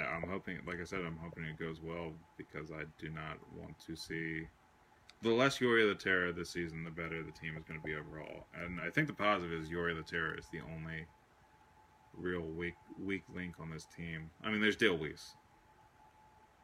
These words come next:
Uh, I'm not sh-, actually, Alex, Alex, I'm not sure.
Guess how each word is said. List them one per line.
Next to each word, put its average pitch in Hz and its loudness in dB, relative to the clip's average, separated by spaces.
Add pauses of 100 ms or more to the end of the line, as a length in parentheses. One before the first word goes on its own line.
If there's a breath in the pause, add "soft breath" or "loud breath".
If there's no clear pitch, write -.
(3250)
Uh, 92 -4
I'm 107 -4
not 107 -2
sh-, - -6
actually, 101 -6
Alex, 90 -8 (420)
Alex, 85 -12
I'm 92 -10
not 87 -8
sure. - -10